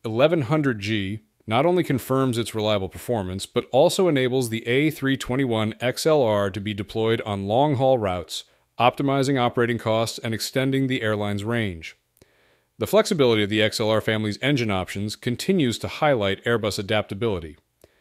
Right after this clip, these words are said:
Designed to meet the diverse needs of airlines depending on their operational strategies,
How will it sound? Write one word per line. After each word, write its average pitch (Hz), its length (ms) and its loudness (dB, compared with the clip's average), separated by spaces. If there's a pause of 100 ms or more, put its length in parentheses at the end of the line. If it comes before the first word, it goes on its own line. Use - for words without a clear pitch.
(360)
Designed 151 420 2
to 196 80 4
meet 131 260 2
the 123 60 -4
diverse 104 480 0
needs 139 200 0
of 120 80 2
airlines 95 520 0
depending 143 560 0
on 127 160 2
their 113 260 2
operational 127 540 2
strategies, 147 840 2